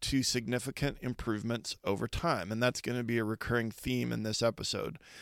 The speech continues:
is I think that sometimes we focus too much on big goals and accomplishing big goals,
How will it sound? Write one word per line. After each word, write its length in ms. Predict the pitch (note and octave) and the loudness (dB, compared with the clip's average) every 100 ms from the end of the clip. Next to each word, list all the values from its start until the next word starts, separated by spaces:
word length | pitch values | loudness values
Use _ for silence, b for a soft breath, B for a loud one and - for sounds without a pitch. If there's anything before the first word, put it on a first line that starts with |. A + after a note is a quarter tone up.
| B B | B B
is 380 | C3 C#3 C3 - b b b | 6 6 6 0 b b b
I 80 | B2 | 0
think 280 | A2+ E3 E3 | 4 2 4
that 140 | D3+ | 0
sometimes 720 | - C#3+ C#3+ - C#3 C3+ G#2+ | 4 2 2 2 4 4 0
we 320 | A2+ C3 C#3 | 0 2 2
focus 480 | C3 - C#3 B2 A2+ | 0 4 4 4 -2
too 220 | - C#3+ | 0 0
much 280 | C#3 C#3 - | 4 2 4
on 300 | B2 A#2+ A#2+ b b b b - G#2+ - | 2 2 0 b b b b -12 -12 2
big 480 | C#3+ D3 D3 - - | 6 6 6 0 2
goals 600 | B2+ C3 D3 D3 C#3+ A#2+ | 8 10 10 10 6 2
and 200 | A2 G#2+ | 0 0
accomplishing 800 | - - C3+ C3+ B2+ - B2+ A2 | 0 0 0 2 0 2 0 2
big 300 | B2 C3+ A#2+ | 4 4 4
goals, 560 | A#2 B2+ D3 D3+ - | 6 10 10 6 2